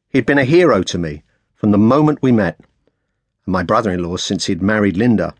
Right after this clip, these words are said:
in September nineteen sixty-six. Mike had come into our lives just as my mother's heart condition worsened and entered its final phase.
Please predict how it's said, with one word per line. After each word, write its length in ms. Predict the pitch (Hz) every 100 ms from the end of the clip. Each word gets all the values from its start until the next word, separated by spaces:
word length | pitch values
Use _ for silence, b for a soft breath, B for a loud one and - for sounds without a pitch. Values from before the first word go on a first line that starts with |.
| _
in 120 | 101 90
September 540 | - - - 107 98
nineteen 480 | 95 98 87 98 87
sixty-six. 920 | - 82 - 82 - 101 - - - _ _ _ _ _ _ _ _ _ _ _ -
Mike 200 | 170 170
had 120 | 147
come 160 | -
into 260 | 143 139 127
our 120 | 107
lives 320 | 104 101 90
just 240 | - 139 -
as 140 | 113
my 140 | 110 101
mother's 420 | 104 113 95 -
heart 280 | - 139 -
condition 500 | 104 90 85 87 85
worsened 540 | 110 127 - 78 - _ _ _ _
and 120 | 98
entered 440 | 104 107 - 87 -
its 240 | 98 - -
final 480 | - 92 92 87
phase. 580 | 85 - 87 78 76 -